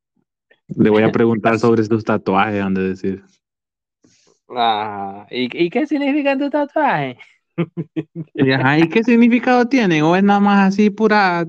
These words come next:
Speaker 1: puro vacil?
Speaker 2: ¿Y te dolió?
Speaker 1: Ajá, ¿y cuánto tenés?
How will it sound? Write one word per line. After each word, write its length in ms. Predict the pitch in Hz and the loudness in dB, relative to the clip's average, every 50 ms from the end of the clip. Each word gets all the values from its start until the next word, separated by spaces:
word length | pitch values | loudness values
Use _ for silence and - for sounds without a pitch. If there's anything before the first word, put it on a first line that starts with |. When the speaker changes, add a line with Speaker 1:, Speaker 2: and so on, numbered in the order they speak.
| 170 | -4
Speaker 1:
puro 200 | - 208 196 196 196 | -2 0 2 4 2
vacil? 600 | 202 202 196 202 214 127 98 - - - _ _ _ _ _ _ _ _ _ _ _ _ _ | 2 0 0 0 0 0 0 -2 -8 -18 _ _ _ _ _ _ _ _ _ _ _ _ _
Speaker 2:
¿Y 120 | 170 180 | -4 -2
te 120 | - 214 | 0 -2
dolió? 680 | 214 214 220 233 240 254 233 208 185 151 139 127 123 120 _ _ _ _ _ _ _ _ - | -2 0 0 0 0 0 0 0 -2 -4 -8 -12 -16 _ _ _ _ _ _ _ _ _ -4
Speaker 1:
Ajá, 520 | - 98 104 98 - - 85 85 90 92 | -2 -2 -2 -2 -2 -2 0 0 2 2
¿y 80 | 110 123 | 2 2
cuánto 300 | - 214 226 202 226 220 | 2 0 2 2 0 2
tenés? 440 | 226 247 247 247 240 190 139 104 - | 2 0 0 2 2 2 0 -2 -6